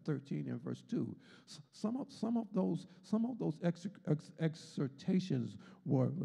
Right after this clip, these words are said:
were all under the heading, heading of, "Let us," "Allow us," uh, th-,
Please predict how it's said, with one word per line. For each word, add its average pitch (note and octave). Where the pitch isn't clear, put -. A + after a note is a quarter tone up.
were C#3
all G#3+
under F#3+
the E3
heading, F3
heading E3
of, -
"Let F#3
us," -
"Allow D#3
us," -
uh, -
th-, D#3